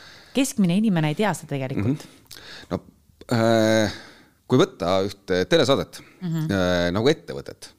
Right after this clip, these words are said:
Speaker 1: Mhm.
Speaker 2: siis, äh, produtsent on selle ettevõtte juht. Produtsent on, produtsent on see, kes on, äh,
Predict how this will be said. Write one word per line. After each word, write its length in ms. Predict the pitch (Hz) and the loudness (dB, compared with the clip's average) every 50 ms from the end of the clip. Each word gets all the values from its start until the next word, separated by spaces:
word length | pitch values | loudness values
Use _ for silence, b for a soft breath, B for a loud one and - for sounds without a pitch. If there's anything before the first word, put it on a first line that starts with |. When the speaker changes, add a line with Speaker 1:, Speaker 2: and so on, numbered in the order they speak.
| _ _ | _ _
Speaker 1:
Mhm. 300 | - 180 165 165 160 160 160 160 B B B B B - | -6 -4 -2 -2 -2 -4 -6 -10 B B B B B -8
Speaker 2:
siis, 760 | - - - 95 92 90 92 95 95 85 - - - - 101 | -6 -4 -2 -2 0 0 0 -2 -2 -2 -2 -2 -2 -2 -2
äh, 800 | 98 92 92 92 90 90 90 92 90 90 92 90 87 87 87 87 B B B _ b b b b b b b b b b b b b _ _ _ _ _ _ _ _ _ - | 0 0 0 0 0 0 0 0 0 0 0 0 0 -2 -4 -4 B B B _ b b b b b b b b b b b b b _ _ _ _ _ _ _ _ _ -2
produtsent 420 | 123 127 - - - - 101 - | -2 -2 -2 -2 -4 -4 -2 -2
on 60 | 110 104 | -2 0
selle 160 | 117 113 117 | 0 0 0
ettevõtte 220 | - - 95 92 - | -2 -4 -4 -2 0
juht. 280 | 120 107 - - - - _ _ _ | 0 -2 -2 -8 -18 -20 _ _ _
Produtsent 420 | - 131 127 101 - 110 90 - | -2 -2 -2 -2 -2 -4 -4 -4
on, 140 | 90 87 92 | -6 -6 -4
produtsent 640 | 95 131 139 - - 104 - - - 101 98 87 - | -2 -2 -2 -2 -6 -8 -8 -4 -4 -4 -4 -4 -4
on 120 | 90 87 82 | -4 -4 0
see, 180 | - 131 120 | 0 0 0
kes 220 | 104 - - - - | 0 -2 -4 -4 -2
on, 280 | 92 90 90 87 85 | -2 -2 -2 0 0
äh, 260 | 87 87 90 90 90 | 0 0 0 0 -2